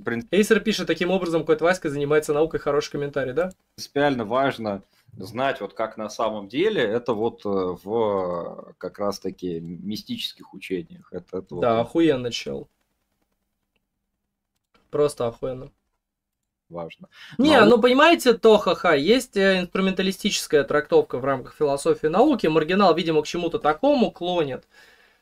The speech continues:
Speaker 2: А, но то, что он конкретно сам говорит, э, ну, не выдерживает никакой критики, да, в принципе, можем представить себе более-менее терпимую позицию инструменталиста в данном вопросе,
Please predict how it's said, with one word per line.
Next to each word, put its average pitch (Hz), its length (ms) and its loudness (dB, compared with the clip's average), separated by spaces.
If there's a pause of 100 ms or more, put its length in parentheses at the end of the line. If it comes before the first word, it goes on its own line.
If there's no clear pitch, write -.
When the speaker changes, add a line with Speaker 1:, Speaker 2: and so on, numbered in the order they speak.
(800)
Speaker 2:
А, 196 160 6
но 220 140 6
то, 262 160 6
что 240 160 4
он 226 80 6
конкретно 226 460 4
сам 214 280 4
говорит, 208 560 2
э, 156 720 6
ну, 208 140 2
не 165 120 0
выдерживает 165 540 2
никакой 151 340 0
критики, 143 840 0
да, 151 320 4
в - 60 -14
принципе, 170 380 -2
можем 165 340 0
представить 156 440 2
себе 147 180 0
более-менее 151 640 0
терпимую 131 1000 -4
позицию 160 680 0
инструменталиста 151 880 -2
в 131 120 -4
данном 120 340 -2
вопросе, 117 680 -4